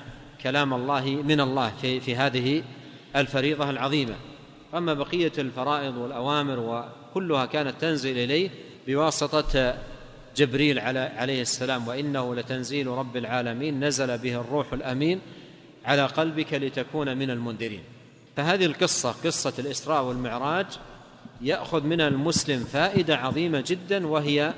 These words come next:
العناية بالصلاة والاهتمام بها والمحافظة عليها.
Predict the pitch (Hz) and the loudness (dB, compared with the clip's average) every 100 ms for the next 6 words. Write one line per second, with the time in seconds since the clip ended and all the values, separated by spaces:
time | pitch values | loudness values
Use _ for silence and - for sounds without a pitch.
0 | - - - - - 143 139 151 139 117 | -8 -18 -20 -14 -4 0 2 2 2 0
1 | 117 - 123 110 - - - - - - | -2 0 0 -2 -4 -16 -20 -20 -20 -4
2 | 131 135 117 135 135 120 117 95 - - | 0 0 0 -4 -2 -2 -4 -6 -14 -20
3 | - - - - 139 143 160 151 135 131 | -20 -20 -14 -4 -2 2 2 2 2 0
4 | 117 127 101 | 0 0 -2